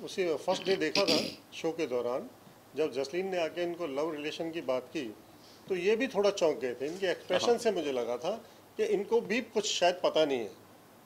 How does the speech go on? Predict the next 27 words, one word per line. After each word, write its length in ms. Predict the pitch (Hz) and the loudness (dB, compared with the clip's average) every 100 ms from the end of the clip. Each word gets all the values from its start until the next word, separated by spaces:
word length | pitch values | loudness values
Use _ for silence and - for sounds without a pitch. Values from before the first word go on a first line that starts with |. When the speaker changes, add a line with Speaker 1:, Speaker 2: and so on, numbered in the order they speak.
| - - - - | -20 -20 -20 -8
Speaker 1:
लेकिन 300 | 147 185 220 | -4 -2 0
जब 160 | 214 226 | 0 2
ये 80 | |
अंदर 260 | 185 190 247 | 2 6 4
चले 260 | 233 185 156 | 4 2 2
गए 180 | 170 | -2
तो 480 | 175 185 185 196 - - 165 | -2 -4 -2 -2 -4 -12 -8
मुझे 240 | 170 196 | -2 2
लगा 260 | 190 185 190 | 2 2 0
कि 360 | 190 196 156 - 165 | 0 -2 -2 -6 2
let's 260 | 190 - | 2 2
see, 100 | 196 | 0
अभी 180 | 185 196 | 2 2
आने 200 | 156 147 | 2 2
के 120 | 160 | 0
बाद 200 | 135 139 | 2 2
ही 60 | 165 | 2
पता 220 | 165 160 | 0 0
चलेगा 360 | 156 131 127 156 | 0 -2 -2 -4
कि 160 | 208 | -6
इनको 360 | - 143 127 202 | -6 -6 -4 -2
पता 280 | 165 170 170 | 0 0 0
था 180 | 185 | 0
कि 100 | 180 | 0
नहीं 160 | 185 175 | -2 -2
पता 160 | 123 117 | -2 -4
था। 180 | - | -6